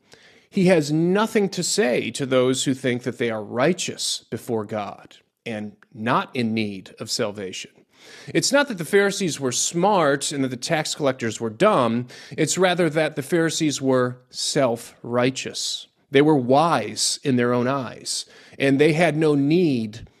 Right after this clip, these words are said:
of understanding according to their own assessment.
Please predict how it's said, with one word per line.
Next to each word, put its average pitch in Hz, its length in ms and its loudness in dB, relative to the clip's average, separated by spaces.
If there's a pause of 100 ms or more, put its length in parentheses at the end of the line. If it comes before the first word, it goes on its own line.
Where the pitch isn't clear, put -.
(100)
of 117 120 -2
understanding 117 920 -2
according 120 400 -2
to 127 120 -6
their 113 160 0
own 110 120 -6
assessment. - 600 -6